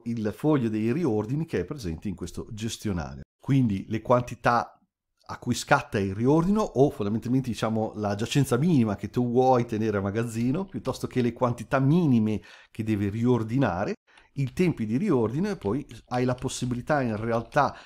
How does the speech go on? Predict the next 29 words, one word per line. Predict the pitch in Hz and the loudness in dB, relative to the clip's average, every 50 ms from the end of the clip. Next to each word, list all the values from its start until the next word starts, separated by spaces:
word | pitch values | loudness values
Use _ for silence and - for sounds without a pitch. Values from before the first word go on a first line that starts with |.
| - _ _ _ _ | -20 _ _ _ _
in | - 131 123 - | -6 -4 -4 -2
questa | - 156 147 - - 101 | -2 -2 -2 -2 -4 -6
tabella | - - 131 113 117 139 135 127 113 98 98 | -4 -4 -2 0 2 2 2 2 2 2 0
di | 101 113 117 | 0 0 0
andare | 110 123 127 120 143 127 127 123 117 | 0 0 0 2 4 4 4 4 4
a | 107 110 113 - - - - - - | 4 4 4 2 -2 -8 -20 -10 -2
registrare | 117 120 139 139 110 127 135 123 - - 170 196 185 139 104 107 | 2 2 2 2 2 -2 -4 -4 -6 -6 -4 -2 -2 -2 0 -2
i | 104 107 110 | -2 -2 -4
riordini, | 113 127 139 135 123 117 110 104 107 107 110 117 139 185 226 277 - - 98 - | -2 0 2 2 4 4 2 2 0 -2 -2 -2 -2 -2 -2 -4 -8 -12 -16 -14
quindi | _ - 104 104 98 | _ -2 -2 -2 -2
se | 95 - - 120 117 120 120 117 | -2 -4 -2 0 2 2 4 4
è | 113 | 2
ordinato | 107 104 104 104 104 123 139 131 - 104 | 2 0 -2 -2 0 0 0 0 0 -2
il | |
materiale | 101 107 - - 107 117 120 110 101 | -2 -2 -2 -2 0 0 0 0 0
per | - 117 113 | -2 -4 -4
ripristinare | 101 104 98 - 113 110 - - - 113 110 131 147 131 110 98 | -4 -6 -8 -8 -10 -10 -10 -8 -6 -2 0 2 2 2 0 0
le | 90 90 | -2 -4
giacenze | 87 95 98 - - 120 113 - | -6 -8 -6 -4 -4 -2 -2 -2
a | 110 | -4
magazzino, | 110 131 180 196 160 143 156 175 196 233 254 247 - - - - - - - | -2 -2 -2 -2 -2 -4 -2 0 0 0 0 -2 -6 -14 -20 -20 -20 -20 -10
quindi | - - 113 104 | -4 -4 -2 -2
puoi | 90 - 113 110 | -2 -2 -2 -2
andare | 107 104 107 107 104 101 | 0 2 2 2 2 2
a | |
indicare | 101 101 98 98 95 - 101 90 95 120 | 0 0 0 -2 -4 -4 -4 -4 -4 -6
sì, | - - - 156 196 | -6 -6 -6 -6 -6
per | - - 104 | -4 -4 -4
esempio, | 92 95 95 90 95 - - 220 262 | -4 -2 -4 -4 -4 -4 -6 -6 -8